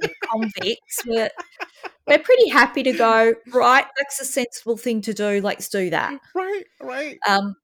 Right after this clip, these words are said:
Speaker 2: Yeah.
Speaker 1: and I s-, saw this great sign floating around Twitter yesterday that's outside Trades Hall here in Melbourne of, you know, "Don't be a dickhead."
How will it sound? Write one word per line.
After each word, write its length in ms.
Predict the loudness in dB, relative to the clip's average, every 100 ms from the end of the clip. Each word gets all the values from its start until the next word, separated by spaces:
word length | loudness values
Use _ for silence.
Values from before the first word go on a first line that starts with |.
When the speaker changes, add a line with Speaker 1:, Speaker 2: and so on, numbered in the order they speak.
| _
Speaker 2:
Yeah. 380 | -8 -8 -6 -10 -14 _ _ _
Speaker 1:
and 240 | 2 2 0
I 40 | -10
s-, 120 | -12 -18 _ _
saw 200 | -4 -2
this 180 | 0 -2
great 340 | -2 -2 -2
sign 460 | -4 -2 -2 -2 -4
floating 400 | -4 -4 -2 -2
around 360 | -4 -4 -4 -8
Twitter 300 | -6 -2 0
yesterday 640 | -2 -4 -6 -2 -2 -2
that's 280 | -6 -8 -4
outside 680 | 0 0 -2 -4 -2 -2 -4 -8
Trades 360 | -8 -2 -2 -4
Hall 460 | -8 -4 -4 -4 -8
here 320 | -6 -4 -4
in 220 | -6 -8
Melbourne 480 | -4 -2 -2 -4 -6 -10 -18 -20 -20 _
of, 360 | -2 -2 -4 -12
you 100 | -6
know, 180 | -4 -4 0
"Don't 240 | 0 0
be 140 | -2 -4
a 40 |
dickhead." 600 | -2 -6 -6 -4 -2 -4